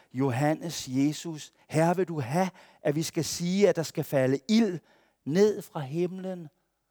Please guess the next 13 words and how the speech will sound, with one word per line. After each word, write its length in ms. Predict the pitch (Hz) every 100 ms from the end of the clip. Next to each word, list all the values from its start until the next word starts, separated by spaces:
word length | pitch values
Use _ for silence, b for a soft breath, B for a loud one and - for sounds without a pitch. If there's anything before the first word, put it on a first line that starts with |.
| _ _ _ -
og 120 | 127
fortære 680 | 135 120 - 175 170 175 156
dem?" 360 | 156 120 95 _ _ _ _ _ _ _ _ b b b b b -
Disse 440 | 170 156 180 160 - _ -
ord 380 | 151 165 131 - b b
får 140 | - 135
Jesus 760 | 123 135 151 - 151 - - _ _ _ -
til 140 | 151
at 160 | 135 123
sætte 360 | - 127 117
dem 340 | 117 120 110 98 _
i 200 | 196 113
rette, 540 | 95 107 127 143 156